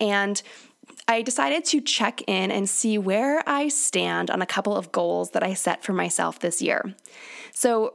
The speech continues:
early in the year, back in the spring, and maybe, maybe even in January, I have to, I have to go back and look at my notes. I set a goal to triple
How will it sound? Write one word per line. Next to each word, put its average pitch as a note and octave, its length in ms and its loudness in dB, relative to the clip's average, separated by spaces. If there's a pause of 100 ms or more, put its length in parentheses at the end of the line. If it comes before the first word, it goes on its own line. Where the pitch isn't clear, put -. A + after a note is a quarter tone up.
early D#4+ 480 2
in C#4+ 100 4
the C#4+ 80 4
year, F3+ 220 2
back F#3+ 240 0
in C4+ 100 4
the A#3 60 2
spring, F3 880 0
and F#3 320 -2
maybe, A#3+ 800 0
maybe C4+ 360 0
even C#4+ 280 2
in A3 160 2
January, F3+ 640 0
I F#3+ 60 2
have G3 180 -2
to, - 80 -6
I G#3 40 2
have G3+ 100 -2
to G#3 40 -10
go G3 100 -2
back F#3 180 0
and F3+ 100 -2
look F3 100 -2
at - 80 -4
my F3 100 0
notes. F3+ 440 -2 (440)
I G#3+ 160 2
set E4+ 220 0
a D#4+ 60 0
goal F#3+ 260 0
to F#3+ 140 -4
triple A3+ 800 0